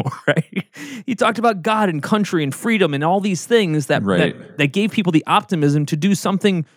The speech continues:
Speaker 1: honestly, truly heroic, right?
Speaker 2: Yeah.
Speaker 1: The way a coach brings his team out into the field and says, "Look, we're, this is gonna be the hardest game we've ever played." But the
Speaker 2: Yep.
Speaker 1: stakes are high. You know, our, our reputation's at stake, and, and we're victors.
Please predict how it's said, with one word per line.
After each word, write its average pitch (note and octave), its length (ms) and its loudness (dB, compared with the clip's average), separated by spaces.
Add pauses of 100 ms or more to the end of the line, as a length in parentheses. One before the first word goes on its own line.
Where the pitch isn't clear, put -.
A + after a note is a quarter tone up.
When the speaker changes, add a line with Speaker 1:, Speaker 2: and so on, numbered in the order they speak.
(180)
Speaker 1:
honestly, D4+ 340 0
truly A#3 440 0
heroic, E3 580 0 (340)
right? C3+ 220 -2
Speaker 2:
Yeah. F2 120 0 (420)
Speaker 1:
The E3+ 100 0
way F3+ 140 2
a D#3 60 -4
coach - 420 -2 (200)
brings E3 280 2
his E3 180 -2 (100)
team G3+ 340 0
out D3+ 160 2
into D#3+ 220 -2
the C#3 80 -2
field - 400 -4 (400)
and E3 240 2
says, F#3 180 0
"Look, - 140 0
we're, D3+ 220 2
this D#3 100 0
is D#3 100 -4
gonna G3 100 2
be F3 60 2
the D3 40 2
hardest F3+ 380 0
game F3+ 160 0
we've E3+ 140 2
ever D#3+ 180 2
played." - 380 -4 (400)
But D3 100 0
the C#3+ 60 -2
Speaker 2:
Yep. C3+ 40 0
Speaker 1:
stakes F3+ 380 0
are D#3+ 80 -4
high. C#3+ 400 0
You C3+ 140 -2
know, B2+ 160 2
our, B2 260 2
our C3 100 0
reputation's C#3+ 720 0
at A#2 140 0
stake, C3 400 -4 (300)
and, D3 340 -2
and D#3+ 180 0
we're F3+ 120 2
victors. G3+ 460 -6